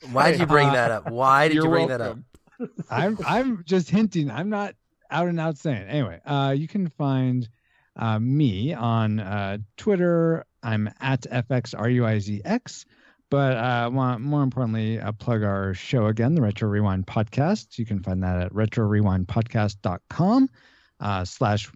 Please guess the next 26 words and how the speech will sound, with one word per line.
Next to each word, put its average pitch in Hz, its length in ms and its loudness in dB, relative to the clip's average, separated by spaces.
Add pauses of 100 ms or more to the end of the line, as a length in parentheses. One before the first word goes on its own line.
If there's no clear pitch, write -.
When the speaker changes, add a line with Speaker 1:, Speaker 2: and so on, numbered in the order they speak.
(100)
Speaker 2:
one 117 300 2
one 104 160 0
one 101 240 -2
for 107 280 -4
our 92 120 -6
X-Men 90 380 -6
episode 113 360 0
with 120 160 0
Aaron 92 220 -2
and 92 140 -4
Patch. 208 340 -2 (480)
Uh, 120 720 0
you 123 100 -6
can 127 180 -4
also 110 920 -2 (400)
find 123 440 2
the 110 220 -2
show 190 220 0
on 120 260 0
Twitter 190 400 0
and 127 200 -2
Instagram 147 800 0 (280)
at 147 260 -2 (140)
Retro 143 460 0
Rewind 120 580 0 (100)
Pod. 147 640 -2